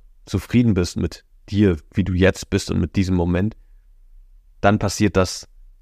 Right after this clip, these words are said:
quasi von alleine, wenn du zumindest aktiv wirst und in den Kontakt gehst.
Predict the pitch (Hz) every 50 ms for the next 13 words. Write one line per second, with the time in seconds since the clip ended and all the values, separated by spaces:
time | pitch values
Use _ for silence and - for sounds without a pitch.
0 | _ _ - - - 104 113 131 147 127 127 127 123 - - - - 120 104 90
1 | 95 95 98 104 117 123 120 113 98 101 101 110 104 95 - - 98 95 95 95
2 | 90 - - - 92 92 - - - 101 95 - - 92 90 - 85 85 85 85
3 | - 90 87 82 - 85 82 - 80 78 - - - - - - -